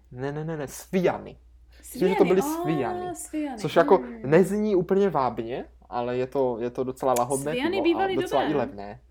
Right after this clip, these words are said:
Speaker 1: Jo. A v skutku jsme vzali celou basu, to asi, kolik je to, dvacet piv, myslím.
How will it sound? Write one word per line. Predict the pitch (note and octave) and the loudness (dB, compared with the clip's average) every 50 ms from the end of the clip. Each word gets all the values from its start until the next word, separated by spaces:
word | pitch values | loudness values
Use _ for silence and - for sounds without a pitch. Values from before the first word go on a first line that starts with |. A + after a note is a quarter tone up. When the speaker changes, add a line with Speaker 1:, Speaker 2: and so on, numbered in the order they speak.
| - - - - - - _ _ _ _ _ _ - _ _ _ _ _ - - | -20 -20 -20 -20 -20 -20 _ _ _ _ _ _ -20 _ _ _ _ _ -12 -10
Speaker 1:
Jo. | A#2+ A#2 - C#3+ D3+ - - _ - - - - - - | -8 -8 -8 -10 -12 -16 -20 _ -20 -20 -20 -20 -4 -2
A | C3 C#3 | -2 -2
v | - - | -2 -4
skutku | - - B3+ B3 - C4+ A#3+ | -4 -4 -4 -2 -2 -4 -4
jsme | A#3+ A#3 G#3+ | -2 -2 0
vzali | F#3+ F#3+ F#3+ F#3+ F#3+ | 2 2 2 2 0
celou | - - E3+ C#3+ C3 B2+ | -2 -2 -2 0 -2 -2
basu, | B2 C3+ C3 C3 - - F3+ G#3 A#3 - - - - _ - - _ | -4 -8 -8 -10 -6 -4 -4 -4 -4 -6 -10 -18 -20 _ -20 -10 _
to | - B2+ | 0 0
asi, | B2+ B2 - - B2+ A2+ | 0 0 -2 -6 -8 -8
kolik | - - - B2 A#2+ A#2+ | -4 -4 -2 -2 -2 -4
je | A2 | -6
to, | - A#2 | -8 -4
dvacet | - B2+ B2+ C3 - D#3 - | -2 -2 -2 0 -2 -6 -8
piv, | - - C3+ F#3 - - - | -4 -4 -4 -4 -4 -6 -12
myslím. | A#2+ A#2+ - - B2+ B2+ E3 G3+ | -14 -14 -12 -6 -6 -6 -6 -6